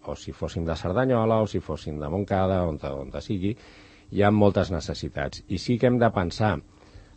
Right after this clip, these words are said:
en clau, eh, mundial, o en clau universal, però la nostra prioritat, i això ho determina cada club, en aquest cas cada club és sobirà, eh, actuem a Sant Cugat.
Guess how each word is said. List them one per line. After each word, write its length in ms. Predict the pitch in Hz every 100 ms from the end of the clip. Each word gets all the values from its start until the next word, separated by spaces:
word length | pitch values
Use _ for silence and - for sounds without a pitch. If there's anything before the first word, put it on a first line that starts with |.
| -
en 480 | 85 85 85 82 78
clau, 760 | - 98 107 107 104 92 85 78 - - _ -
eh, 640 | - 80 80 78 76 73 71
mundial, 680 | 85 90 90 147 127 127 175
o 80 | 104
en 60 | 82
clau 240 | 98 92
universal, 680 | 90 82 76 - 113 113 143
però 460 | - - 98 107 110 - -
la 220 | 90 92
nostra 320 | 95 104 120 104
prioritat, 720 | 104 107 98 95 107 98 90
i 120 | 85
això 240 | 82 90
ho 40 | 87
determina 520 | 90 85 80 87 76
cada 240 | 76 71
club, 280 | 73 156 -
en 120 | 76 73
aquest 200 | 82 -
cas 260 | 87 82 -
cada 240 | 85 73
club 240 | - 80
és 120 | - -
sobirà, 420 | 82 90 139 170 - - - - - - -
eh, 540 | 104 107 101 98 95 95 - - - _ - -
actuem 380 | 113 - 123 131
a 60 |
Sant 200 | 117 90
Cugat. 360 | 80 73 65 60